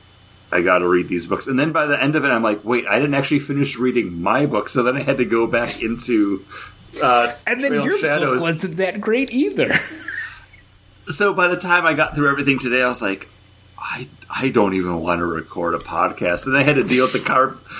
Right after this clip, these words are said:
Speaker 1: my car battery dying and replace that today. And I was just like,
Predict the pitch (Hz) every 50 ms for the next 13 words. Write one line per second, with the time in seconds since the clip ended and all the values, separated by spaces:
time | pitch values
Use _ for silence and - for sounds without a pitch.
0 | - - - - - - 214 196 - - 156 151 156 151 165 160 165 156 160 160
1 | 156 151 151 139 143 147 139 135 127 127 - 143 127 123 120 117 - 107 104 107
2 | 104 - - 123 104 101 92 104 107 107 101 107 110 107 107 107 - 107 104 101
3 | 90 95 87 - -